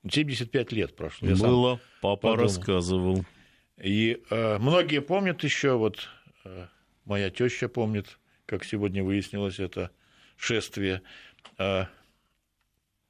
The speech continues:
Speaker 1: самое интересное, что среди этих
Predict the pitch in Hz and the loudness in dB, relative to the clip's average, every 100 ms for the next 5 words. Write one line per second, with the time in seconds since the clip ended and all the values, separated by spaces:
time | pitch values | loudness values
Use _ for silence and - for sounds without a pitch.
0 | _ _ - - - 143 143 127 117 - | _ _ -20 -18 -2 0 0 -2 -2 -6
1 | _ _ _ _ _ _ _ _ - 120 | _ _ _ _ _ _ _ _ -2 0
2 | 131 143 143 117 - 113 104 - 120 113 | 2 0 0 -6 0 2 2 0 -2 2
3 | 120 113 113 98 | 2 2 -2 -4